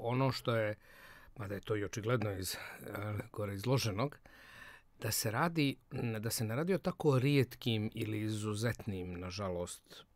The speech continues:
profilima ličnosti koje se u to upuštaju. Radi se o, reklo bi se,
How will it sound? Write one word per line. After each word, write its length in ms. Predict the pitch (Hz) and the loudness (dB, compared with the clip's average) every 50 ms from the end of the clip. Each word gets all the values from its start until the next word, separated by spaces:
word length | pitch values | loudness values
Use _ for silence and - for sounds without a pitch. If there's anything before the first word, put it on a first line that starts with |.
| _ _ - | _ _ -12
profilima 500 | - 98 - - 110 101 101 98 98 95 | -12 -10 -10 -8 -8 -8 -6 -6 -4 -4
ličnosti 540 | 98 101 95 - - 92 87 - - 92 87 | -4 -6 -6 -6 -6 -6 -8 -8 -10 -12 -10
koje 260 | - 95 92 90 87 | -8 -6 -6 -6 -6
se 140 | - - 90 | -8 -8 -8
u 60 | 87 | -10
to 160 | - - 92 | -8 -8 -10
upuštaju. 580 | 87 - - - 80 - - - 80 78 78 - | -10 -10 -12 -14 -14 -14 -14 -14 -16 -16 -14 -10
Radi 280 | - 90 95 101 104 | -8 -6 -6 -4 -2
se 260 | 98 - - 107 101 98 - | -2 0 0 0 -2 -4 -4
o, 240 | - 98 95 95 92 - - - - - - - - - - - - - - - - | -4 -4 -2 -2 -4 -8 -14 -20 -20 -20 -20 -20 -20 -20 -20 -20 -20 -20 -20 -16 -12
reklo 280 | 131 110 113 - - 120 | -8 -6 -4 0 0 0
bi 140 | 113 113 107 | 0 0 0
se, 180 | - - 113 | 0 0 -2